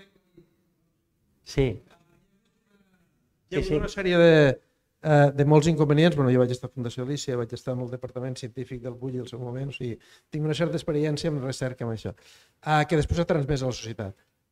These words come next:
Speaker 2: Eh, l'empresa Lecué va desenvolupar molts productes, bàsicament dirigits a cuina molt ràpida i molt fàcil, amb forn i amb microones. El concepte de microones és un concepte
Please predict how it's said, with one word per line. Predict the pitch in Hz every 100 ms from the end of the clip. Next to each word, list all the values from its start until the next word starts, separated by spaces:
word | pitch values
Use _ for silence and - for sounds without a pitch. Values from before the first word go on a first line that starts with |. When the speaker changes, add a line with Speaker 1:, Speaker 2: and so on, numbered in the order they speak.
| 147
Speaker 2:
Eh, | 143 143 135 131
l'empresa | 127 120 131
Lecué | 139 143 156 175
va | 165 123
desenvolupar | 127 123 123 127
molts | 123 123 -
productes, | 135 139 147 - 170 - _ _ _
bàsicament | 127 156 165 175 156 147 156 143
dirigits | 139 131 139 131
a | 117
cuina | 135 135
molt | 131 131
ràpida | 151 123 120
i |
molt | 127 127
fàcil, | - - - 214 240 _ -
amb | 147 135
forn | 202 220 240 - -
i | 151
amb | 160
microones. | 156 151 127 107 92 - _ _ _
El | 143
concepte | 147 147 175 214
de | 202
microones | 180 165 180 196 202
és | 156
un | 156
concepte | 156 147 170 - 165 175